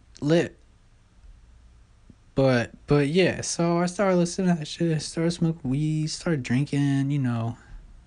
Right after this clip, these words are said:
Uh, My Dark Twisted Fantasy, that was a great one. Joey Badass and the whole Pro Era, the whole Beast Coast, you had Flatbush Zombies, you had Underachievers. It was crazy that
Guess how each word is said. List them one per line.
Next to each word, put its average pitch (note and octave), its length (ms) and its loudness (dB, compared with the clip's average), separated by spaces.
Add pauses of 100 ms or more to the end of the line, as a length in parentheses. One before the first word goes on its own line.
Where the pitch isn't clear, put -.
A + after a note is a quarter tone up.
(800)
Uh, A#2+ 280 2
My A#2 180 0
Dark C3+ 340 0
Twisted B2 440 -4
Fantasy, C#3+ 920 -2 (240)
that B2+ 140 0
was C3+ 160 -2
a B2+ 40 -2
great B2 360 -2
one. C3+ 260 0
Joey C3+ 280 0
Badass C3+ 920 -2
and A2+ 80 -6
the A#2+ 60 -4
whole C3 260 -2
Pro B2+ 340 -4
Era, C#3 540 0
the - 100 -16
whole C3+ 180 -2
Beast A#2 420 -4
Coast, C#3+ 420 -2
you B2 60 -8
had - 80 -10
Flatbush A2 540 -6
Zombies, A#2 680 -4
you G#2+ 60 -10
had - 120 -8
Underachievers. B2 920 -4
It - 580 -18
was F#3+ 120 -2
crazy F#3 500 2
that A2 300 -8